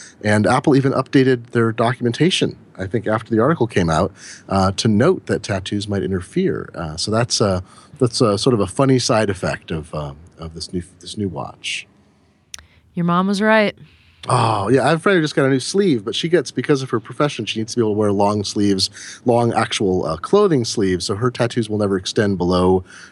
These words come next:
Speaker 1: her, you know, upper arm. And, uh, so, but a lot of people now do have tattoos. Um, you know, when I was a kid, it was, there weren't that many people had tattoos that would cover, for that reason. You know, they could be in a profession you couldn't show, and now it's a whole different world. So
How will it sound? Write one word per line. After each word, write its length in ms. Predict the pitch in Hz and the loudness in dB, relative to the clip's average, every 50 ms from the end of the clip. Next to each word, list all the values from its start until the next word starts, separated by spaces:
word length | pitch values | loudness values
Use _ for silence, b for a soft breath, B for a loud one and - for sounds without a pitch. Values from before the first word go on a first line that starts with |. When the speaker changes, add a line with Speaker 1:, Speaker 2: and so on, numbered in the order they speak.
| B | B
Speaker 1:
her, 400 | - - 92 85 85 82 78 73 71 | -2 0 2 4 4 2 0 -2 -2
you 80 | 90 87 | -4 -2
know, 80 | 82 | 0
upper 300 | - 98 98 - 107 92 | 0 0 2 2 2 2
arm. 340 | 92 92 92 110 143 170 180 B B B B B B - | 2 2 2 2 0 -2 -4 B B B B B B -2
And, 320 | - 104 101 95 95 92 | 0 0 2 2 0 0
uh, 300 | 101 92 87 85 85 - | 2 2 2 2 0 0
so, 400 | - - - 117 107 104 98 - | 0 2 2 4 4 2 2 0
but 120 | 92 101 117 | 0 0 2
a 20 | |
lot 160 | 120 117 120 110 | 2 2 2 0
of 60 | - | -2
people 200 | - 117 113 101 | -4 -2 0 0
now 220 | 101 95 92 98 | 2 2 2 2
do 160 | 101 131 190 | 4 4 2
have 180 | 190 180 117 95 | 2 2 0 -2
tattoos. 600 | - 101 92 - - 101 92 90 90 87 - - | -4 -6 -6 -4 -2 -2 0 0 0 -2 -2 -2
Um, 440 | 95 87 85 82 80 80 78 76 - - | -2 -2 -2 -2 -4 -6 -8 -10 -8 -4
you 80 | 101 | -2
know, 100 | 101 95 | 0 2
when 80 | 104 127 | 2 4
I 80 | 156 | 4
was 100 | 175 160 | 2 2
a 40 | 143 139 | 0 0
kid, 180 | - 143 123 | 0 2 2
it 80 | - 90 | 2 2
was, 260 | 107 101 95 - - - | 0 0 0 -2 -2 -4
there 240 | 76 71 - 107 104 | -4 -4 -2 0 2
weren't 200 | 113 113 110 104 | 4 4 4 2
that 80 | 110 | 2
many 100 | 107 107 | 0 0
people 180 | 104 120 104 98 | 0 0 0 0
had 80 | 92 | 0
tattoos 320 | 90 113 98 - - 117 98 | 0 0 -2 2 2 2 2
that 80 | 104 | 2
would 120 | 76 80 - | -2 -4 -4
cover, 460 | - - 127 117 120 117 110 104 98 B B B B B B B B B B | -2 0 0 2 4 4 4 4 0 B B B B B B B B B B
for 140 | - - | 0 2
that 160 | 147 139 113 123 | 2 4 4 4
reason. 320 | 143 151 127 107 90 85 | 4 2 2 0 -2 -4
You 60 | 92 | -2
know, 60 | 90 | -2
they 100 | 90 98 | -2 -4
could 100 | 95 107 | -4 -4
be 80 | 101 110 | -4 -4
in 60 | 104 | -4
a 20 | 98 | -4
profession 540 | - - - 110 98 95 - - 104 92 | -6 -6 -4 -2 -2 -2 -2 -2 -2 -2
you 80 | 92 87 | -2 -4
couldn't 180 | 82 - 87 90 | -4 -6 -6 -4
show, 220 | - - 98 92 | -4 -2 -2 -2
and 100 | 90 90 | 0 0
now 240 | 101 104 107 107 107 | 0 2 2 2 0
it's 260 | 95 90 - - - | 0 -2 -2 -4 -4
a 160 | 73 76 85 | -4 -4 -6
whole 160 | 87 101 101 | -6 -6 -6
different 280 | 85 95 85 - - - | -6 -8 -8 -6 -2 0
world. 240 | 180 160 110 87 - | 2 2 0 0 -2
So 260 | - 110 98 95 92 | -2 0 0 0 0